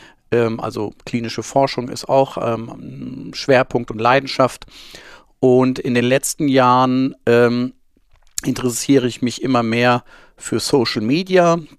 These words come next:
äh, und nenne mich Social Media Onkologe, äh, bin auf LinkedIn aktiv, äh, habe auch auf dem Deutschen Krebskongress, m, eine Sitzung eingebracht und geleitet und, ähm, bringe das Thema Social Media, digitale Fortbildung in der Onkologie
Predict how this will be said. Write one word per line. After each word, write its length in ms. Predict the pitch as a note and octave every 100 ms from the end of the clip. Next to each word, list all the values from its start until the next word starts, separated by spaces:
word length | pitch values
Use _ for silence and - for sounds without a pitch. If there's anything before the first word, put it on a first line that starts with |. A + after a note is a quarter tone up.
| -
äh, 260 | - B2 B2
und 480 | B2 - A2 A2+ -
nenne 220 | A2+ G#2+
mich 140 | G#2+
Social 340 | - C3 - A2+
Media 340 | B2+ E3+ D#3
Onkologe, 880 | - C#3 C3+ B2+ B2+ C3 B2+ B2 B2 - - - _ -
äh, 260 | A#2 A#2
bin 200 | A2 B2
auf 180 | A2 -
LinkedIn 500 | D3+ D3+ C#3 C3+ B2
aktiv, 920 | G#2+ A#2+ A#2 - - A#2 A#2+ A#2+ - -
äh, 80 | A2
habe 300 | A#2+ A#2+ -
auch 300 | A2 A2+ -
auf 140 | A2+
dem 100 | A2+
Deutschen 300 | A2+ A#2 A#2+
Krebskongress, 880 | - D3+ - - A#2 - A#2 A2+ - - - - - -
m, 340 | A#2 A#2 A#2 -
eine 640 | G#2+ A2 G#2+ G#2 G#2+ -
Sitzung 720 | G#2 C3+ - - C#3 C3 B2+
eingebracht 800 | - A2 B2 B2 A2 A#2+ A#2 -
und 180 | - A2+
geleitet 760 | A#2 A2+ G#2+ A2+ A#2+ A#2 A2+ - - - -
und, 600 | C4+ G#2+ A2+ A#2 A2 A2
ähm, 1120 | - A2 G#2+ A#2+ D#3 E3 - - - - - -
bringe 260 | - B2 C3+
das 220 | A2+ -
Thema 300 | - C3 A#2+
Social 400 | - C3+ - A2
Media, 440 | A#2+ C#3 B2+ B2
digitale 640 | A2+ - A#2+ B2+ - A#2 A2+
Fortbildung 800 | - B2 B2+ - B2 A#2+ A#2+ A#2
in 120 | A#2
der 140 | A#2
Onkologie 640 | A#2+ A#2 A#2+ A2+ A#2 A2+